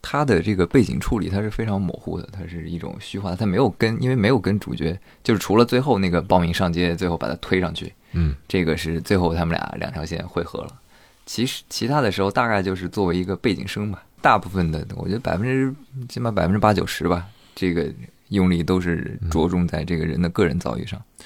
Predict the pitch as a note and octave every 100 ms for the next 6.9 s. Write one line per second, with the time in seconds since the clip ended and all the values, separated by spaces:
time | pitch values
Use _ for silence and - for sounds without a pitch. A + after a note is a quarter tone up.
0 | - - E3 F#2 D2 A#2 E3 A2+ D2 D2
1 | C2+ F#2+ D2+ C2 - E2+ D#2+ - E2+ -
2 | E2 D#2 C#2+ C2+ - F2+ G#2+ - - -
3 | D2 D2 F2+ E2+ - G2 F#2+ F#2+ F2 F2+
4 | D2+ - F2+ D2+ F2+ D#2+ - - E2 D2+
5 | E2+ D2+ E2+ E2 - - - - D#2 D#2+
6 | F#2 - D2+ F#2 C3 G#2+ C3 C3+ B2